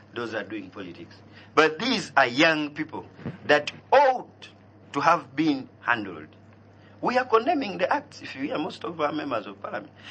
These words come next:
And actually did it smartly. Because these other usual players, the M Ps and the rest of the opposition leaders, we also asked, have they been used?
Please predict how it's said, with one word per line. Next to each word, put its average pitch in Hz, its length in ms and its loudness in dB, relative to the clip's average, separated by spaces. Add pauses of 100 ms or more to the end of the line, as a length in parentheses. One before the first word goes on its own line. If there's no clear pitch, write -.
And 208 140 4
actually 220 380 2
did 196 200 -2
it 180 100 2
smartly. 143 640 0 (800)
Because 151 300 2
these 170 260 -4
other 214 280 4
usual 185 400 2
players, 139 600 2 (320)
the 117 140 -8
M 147 180 -2
Ps 135 240 -8
and 110 160 -10
the 104 80 -12
rest 120 200 -12
of 110 140 -12
the 95 60 -14
opposition 104 440 -14
leaders, 90 280 -14 (920)
we 143 140 0
also 165 400 0
asked, - 360 -6
have - 180 -8
they 147 160 -6
been 101 200 -16
used? 117 400 -14